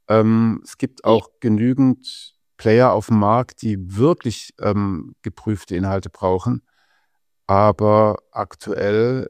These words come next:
ist es, ist, ist die Lizenzierung von Inhalten an, an Dritte oder an, vor allem an K I, K I-Modelle kein Geschäftsmodell. Ähm, deswegen sperren wir auch und fangen nicht an. Es gibt,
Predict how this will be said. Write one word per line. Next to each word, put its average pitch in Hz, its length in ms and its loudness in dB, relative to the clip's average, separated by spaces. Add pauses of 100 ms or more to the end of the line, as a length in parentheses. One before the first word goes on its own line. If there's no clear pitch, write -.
ist - 360 -12
es, - 380 -10 (300)
ist, - 400 -18
ist - 200 -14 (280)
die 107 80 -2
Lizenzierung 139 680 2
von 127 160 0
Inhalten 127 760 4 (220)
an, 107 340 2
an 101 180 -2
Dritte 127 320 0
oder 113 220 0
an, 98 320 -4
vor - 160 -8
allem 104 160 -4
an 101 100 -8
K 98 200 -8
I, 107 100 -12 (160)
K 104 120 -6
I-Modelle 110 580 2 (260)
kein 110 220 0
Geschäftsmodell. 107 880 -2 (720)
Ähm, 101 500 0
deswegen 104 380 -4
sperren 117 440 0
wir 107 240 2
auch 98 260 2
und 98 260 -6
fangen 104 220 -2
nicht 98 180 -4
an. 104 260 2
Es - 140 -12
gibt, - 180 -8